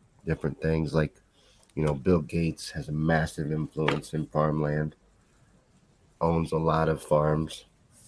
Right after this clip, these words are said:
heavy influence in the food supply right now. Why?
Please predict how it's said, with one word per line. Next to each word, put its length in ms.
heavy 280
influence 520
in 60
the 80
food 300
supply 340
right 220
now. 300
Why? 380